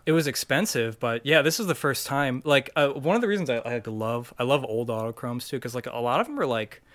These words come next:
it's not someone, like, trying to make art. It's like, it's like for, for the first time in your life, you can take a picture of your family and, like, the sky's blue and the trees are green, you know, and your family looks kinda gray 'cause they didn't have the colors totally right, but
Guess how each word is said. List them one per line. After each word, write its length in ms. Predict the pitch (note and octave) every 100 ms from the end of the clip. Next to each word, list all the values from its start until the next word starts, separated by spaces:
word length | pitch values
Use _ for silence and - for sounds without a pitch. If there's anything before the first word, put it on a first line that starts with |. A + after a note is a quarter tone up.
| - _ _ - - _ -
it's 120 | -
not 160 | A#3 -
someone, 320 | G#3 F#3 D3
like, 180 | B2 -
trying 260 | - C3+
to 40 | B2+
make 220 | A2 -
art. 280 | G#2 A2+ - _ _ _ _
It's 180 | C3 -
like, 340 | D3 C3 - _ _ _ _ _ _ _ _
it's 120 | C#3+ F3
like 180 | D3
for, 220 | - D3+ C#3+
for 160 | - D#3
the 100 | C3+
first 340 | - D3+ C#3+
time 260 | D3+ C3 B2
in 160 | B2 A#2+
your 120 | A2
life, 360 | G#2+ A#2 G#2+ A#2+
you 60 |
can 100 | A#2+
take 140 | C3+ A2+
a 40 |
picture 340 | - - -
of 60 | A#2+
your 80 | A#2
family 640 | - A2 A2 G#2+ G#2+ G#2+ -
and, 140 | A#2
like, 240 | G#2+ G#2 -
the 100 | G#2
sky's 420 | - A#2 A2+ A2
blue 320 | - A#2 A#2
and 100 | A#2+
the 120 | A2
trees 320 | - A2+ A2
are 40 | A2+
green, 360 | A#2 A2 A2+
you 80 | A2+
know, 260 | A2+ A2+ A2+
and 200 | G#2+ G#2+ - _
your 80 | B2+
family 180 | C3+ B2
looks 140 | A#2 -
kinda 180 | B2
gray 300 | A2 A2 A2
'cause 120 | G#2+ A2
they 40 |
didn't 140 | G#2+
have 80 | A2
the 80 | A2+
colors 300 | A#2 G#2+ G#2+
totally 180 | A#2+ A2
right, 220 | A2+ B2
but 320 | D3 C#3 C3+